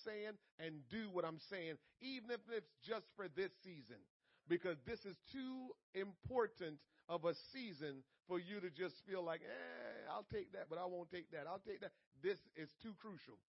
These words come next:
We need to get everybody in the house. We need to get everybody together and stick together and hear what's coming from this pulpit and follow it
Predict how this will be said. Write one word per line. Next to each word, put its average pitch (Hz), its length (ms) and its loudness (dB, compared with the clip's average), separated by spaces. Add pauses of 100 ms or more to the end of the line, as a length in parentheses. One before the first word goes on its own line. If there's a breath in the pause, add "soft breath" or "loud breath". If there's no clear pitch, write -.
(340 soft breath)
We 208 220 2
need 220 300 -4
to 190 80 2
get 190 220 4
everybody 202 560 2
in 214 180 -2
the 208 80 0
house. 202 320 2
We 208 80 -8
need 196 100 -8
to 175 80 -10
get 185 140 0
everybody 175 400 0
together 180 560 2
and 151 160 -2
stick - 300 -8
together 156 460 2 (320 loud breath)
and 160 220 0 (160)
hear 226 520 2 (160 soft breath)
what's 180 240 2 (100)
coming 202 260 2
from 196 220 -6
this 180 160 4 (100)
pulpit 185 420 4 (300 soft breath)
and 151 180 -2 (140)
follow 165 360 6
it - 100 -10